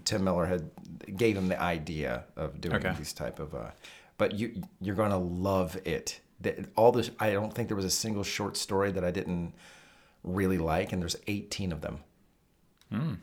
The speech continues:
Speaker 1: And they're really, like, you could take many, almost all of them and make a full-blown movie out of any of them.
Speaker 2: Are
Speaker 1: And
Speaker 2: they, like, half hour?
Speaker 1: Yeah, they're, like, fifteen to fifteen minutes long, twenty minutes long.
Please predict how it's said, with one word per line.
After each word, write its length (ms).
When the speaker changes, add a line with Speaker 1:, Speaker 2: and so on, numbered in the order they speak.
Speaker 1:
And 160
they're 140
really, 460
like, 260
you 80
could 180
take 400
many, 400
almost 480
all 200
of 60
them 180
and 80
make 180
a 40
full-blown 460
movie 360
out 120
of 80
any 160
of 80
them. 140
Speaker 2:
Are 160
Speaker 1:
And 100
Speaker 2:
they, 400
like, 260
half 300
hour? 500
Speaker 1:
Yeah, 140
they're, 100
like, 220
fifteen 480
to 560
fifteen 320
minutes 240
long, 180
twenty 220
minutes 240
long. 240